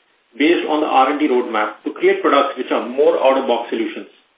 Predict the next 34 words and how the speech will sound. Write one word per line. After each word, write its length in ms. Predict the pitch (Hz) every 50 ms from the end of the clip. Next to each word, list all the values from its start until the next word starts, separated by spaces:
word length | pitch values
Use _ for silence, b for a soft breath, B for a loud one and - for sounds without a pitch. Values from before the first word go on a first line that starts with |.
| _ _ _ _ _ B B B B B B B B _ _
The 80 | 143 131
net 260 | 135 160 226 220 -
profit 300 | - 185 165 - - - -
for 80 | 170 147
the 160 | 151 151 -
quarter 240 | 151 139 - - 151
was 320 | 135 147 139 - - - -
thirty 380 | 175 185 - - 220 214 -
point 180 | 202 185 170 151
one 260 | 143 147 151 143 - -
crore 240 | 156 175 180 - -
in 160 | 151 147 143
Q 240 | - 180 185 - - -
three 180 | 185 180 - 131
F 160 | 135 - -
I 160 | 143 131 -
twenty, 480 | 131 120 110 107 127 156 - - b b b b b b b b
an 140 | - 143 143
increase 320 | 160 165 - - 220 - -
of 100 | 196 - - - -
seventy-nine 680 | - 233 226 233 226 254 233 214 202 190 190 190 180 -
point 240 | 180 175 170 156 135
one 160 | 135 131 127
percent 400 | - 127 - - 110 104 107 - _ _ _ _ _ _ _ _
from 160 | - 139 143
the 160 | 143 139 -
sixteen 400 | - 156 - - - 190 196 190
point 260 | 190 185 180 175 170
eight 220 | 165 156 156 160 156
crore 300 | - 165 170 180 - -
in 140 | 165 151 147
the 80 | 151 147
previous 320 | - 135 139 156 165 -
quarter, 240 | - 143 135 - 143